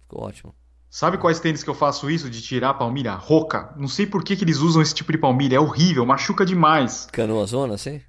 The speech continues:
Speaker 2: É, eu tiro o couro sem palmilha, Roca.
Speaker 1: <laughs>
Speaker 2: E ainda fica, ainda fica mais confortável, que ele fica um pouquinho mais firme.
Speaker 1: Ah, então, é, o, o que eu gostei quando eu tirei a,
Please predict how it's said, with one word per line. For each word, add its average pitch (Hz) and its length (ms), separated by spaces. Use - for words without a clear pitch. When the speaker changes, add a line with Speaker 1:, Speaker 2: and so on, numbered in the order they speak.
Speaker 2:
É, 139 320
eu 143 120
tiro 214 240
o - 20
couro 214 160
sem 220 160
palmilha, 175 380
Roca. 117 420
Speaker 1:
<laughs> - 520
Speaker 2:
E 190 60
ainda 202 140
fica, 220 300
ainda 190 240
fica 208 140
mais 196 160
confortável, 175 580
que 170 60
ele 170 80
fica 165 160
um 170 40
pouquinho 170 280
mais 175 200
firme. 143 320
Speaker 1:
Ah, - 180
então, 107 460
é, 120 140
o, 147 240
o 143 140
que 165 100
eu 202 80
gostei 160 320
quando 131 180
eu 117 40
tirei 117 400
a, 90 280